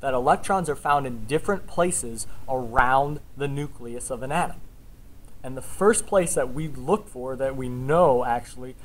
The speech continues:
where electrons are, it's called in the ground state. And that is the lowest possi-, possible energy level that an electron can be in. So that's at the,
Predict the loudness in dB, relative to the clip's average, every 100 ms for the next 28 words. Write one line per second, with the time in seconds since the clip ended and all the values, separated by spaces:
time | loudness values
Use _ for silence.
0 | -16 -2 0 4 2 0 -4 -2 -2 -2
1 | -6 -6 -6 0 2 4 2 -2 -2 2
2 | 4 2 -2 -2 -4 -6 -10 -12 -10 -12
3 | -8 -4 4 4 4 0 -4 -2 -4 -2
4 | 4 6 6 4 0 -2 0 0 -2 -6
5 | -8 -6 4 4 4 -2 -2 0 2 2
6 | -2 -2 0 0 -2 -8 -14 -2 0 2
7 | 4 2 2 0 0 -4 -8 -8 -8 -10
8 | -12 -14 -14 -14 -14 -10 -8 -6 -2 4
9 | 6 6 4 0 -4